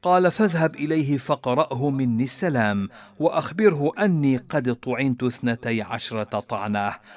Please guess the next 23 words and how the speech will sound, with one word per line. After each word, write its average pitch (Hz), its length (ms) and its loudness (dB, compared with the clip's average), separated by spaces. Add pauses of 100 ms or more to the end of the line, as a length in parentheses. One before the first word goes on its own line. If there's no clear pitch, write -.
(180)
وأني 170 600 4
قد 127 420 -2
أنفذت 123 640 -2
مقاتلي، 107 880 -4 (300)
وأخبر 156 580 0
قومك 131 560 0 (100)
أنه 135 440 2
لا 123 180 4
عذر 117 460 0
لهم 110 400 -2
عند 160 260 -2
الله، 113 540 2 (380)
إن 180 180 4
قتل 208 380 2
رسول 135 480 0
الله 117 400 0
صلى 131 280 -4
الله 113 420 0
عليه 107 380 -4
وسلم 190 640 2 (300)
وواحد 139 760 2
منهم 110 600 0
حي." 98 640 -8